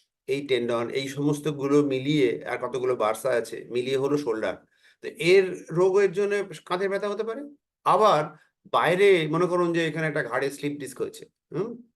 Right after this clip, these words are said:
অথবা লাংসে কোনো টিউমার হয়েছে, তাহলেও কিন্তু কাঁধে ব্যথা হতে পারে। এইগুলোকে আমরা বলি এক্সট্রিনসিক কজ, অর্থাৎ শোল্ডার জয়েন্টের কোনো রোগ নেই,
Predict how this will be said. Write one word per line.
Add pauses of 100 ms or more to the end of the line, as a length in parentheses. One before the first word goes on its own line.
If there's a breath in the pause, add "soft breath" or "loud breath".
(640)
অথবা
লাংসে
কোনো
টিউমার
হয়েছে, (340 soft breath)
তাহলেও
কিন্তু
কাঁধে
ব্যথা
হতে
পারে। (460)
এইগুলোকে
আমরা
বলি
এক্সট্রিনসিক
কজ,
অর্থাৎ
শোল্ডার
জয়েন্টের
কোনো
রোগ
নেই,